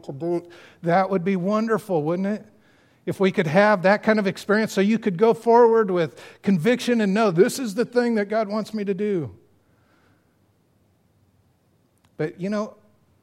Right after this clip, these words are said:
I haven't met very many people who have had the Moses experience.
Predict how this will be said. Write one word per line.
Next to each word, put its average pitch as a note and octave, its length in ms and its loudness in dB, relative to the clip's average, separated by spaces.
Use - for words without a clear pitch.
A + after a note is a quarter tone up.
I D#3 80 -8
haven't G3+ 340 -6
met F3 240 -8
very D#3 220 -8
many D3+ 200 -8
people D#3 360 -6
who C#3 100 -4
have B2 140 -6
had C#3 200 -6
the B2+ 60 -10
Moses B2+ 580 -10
experience. A2+ 920 -14